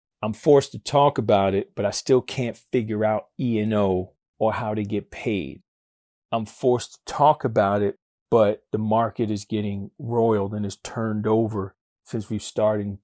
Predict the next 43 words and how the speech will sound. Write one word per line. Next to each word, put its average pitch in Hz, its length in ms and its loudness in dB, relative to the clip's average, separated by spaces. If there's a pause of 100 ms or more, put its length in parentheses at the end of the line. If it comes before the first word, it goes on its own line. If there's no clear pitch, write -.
putting 101 340 -6
clients 98 580 -8
in. 95 180 -6 (680)
And 113 100 -6
I - 20 -2
want 117 140 0
to 104 40 0
pair 170 380 6
this 131 180 2
with 110 120 -2
something 110 380 -4
that 104 120 -2
I 101 40 -2
believe 156 440 2
Michael 131 340 -2
Batnick 107 480 -2
said 104 260 -2
on 101 100 -6
the 98 80 -6
Spaces 110 560 -4
a 104 80 -6
couple - 260 -8
months 104 300 -4
ago. 85 320 -12 (560)
And 110 100 -2
he 107 40 0
said, 110 180 0
"We 135 140 2
don't 175 180 4
want 143 160 2
to 117 60 -2
have 113 200 0
a 104 60 -2
two 117 180 -6
percent 107 320 -4
allocation 101 680 -2 (280)
and 107 140 -2
then 104 140 0
ninety-eight 110 520 -2
percent 101 540 -6
of 107 120 -10
client 98 420 -6 (560)
headaches - 600 -2